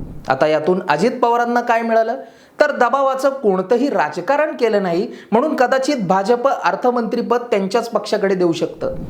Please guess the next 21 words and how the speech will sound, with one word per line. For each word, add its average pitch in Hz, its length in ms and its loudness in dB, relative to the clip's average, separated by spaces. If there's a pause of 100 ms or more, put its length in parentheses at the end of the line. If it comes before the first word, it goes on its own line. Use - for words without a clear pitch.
(200)
याशिवाय 175 480 4 (300)
त्यांना 240 220 4
काही 254 260 2
महत्त्वाची 240 540 0 (100)
खाती 220 520 0 (140)
आणि 262 180 2
मोठ्या 247 380 4
जिल्ह्याची 226 560 0
पालकमंत्रीपदं 226 1040 0
देखील 226 300 0
मिळू 202 200 2
शकतात. 156 380 -4 (520)
अजित 185 240 2 (120)
पवारांच्या 220 440 2
समर्थकांना 214 840 0 (300)
विविध 190 340 2
महामंडळांवर 190 920 0
देखील 220 320 -2
जागा 190 300 2
मिळू 170 180 -2
शकते. - 560 -6